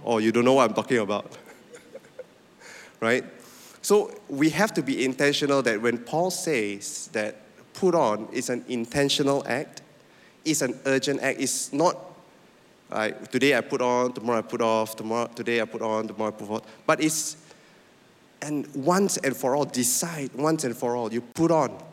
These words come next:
And it, because we represent Christ at work. Now, so what, what is it that he asks us to put off? Right?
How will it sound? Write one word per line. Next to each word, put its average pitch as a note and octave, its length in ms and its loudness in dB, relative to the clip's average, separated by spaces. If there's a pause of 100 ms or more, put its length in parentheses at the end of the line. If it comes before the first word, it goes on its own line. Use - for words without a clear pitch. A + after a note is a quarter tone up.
(560)
And A#2+ 140 -4
it, A#2 60 0
because C3+ 540 0
we C3 240 2
represent A#2 640 0 (340)
Christ A#2 500 -2 (600)
at A2+ 140 -4
work. G2+ 300 -4 (1500)
Now, A2 120 -2
so D#3+ 140 -2
what, - 380 0
what C#3 160 0
is A#2+ 120 2
it B2+ 120 -2
that A#2 140 0
he A#2 120 2
asks A2+ 160 0
us A#2 80 -4
to - 80 -12
put B2+ 200 -4
off? G#2 360 -4 (800)
Right? A#2 200 -2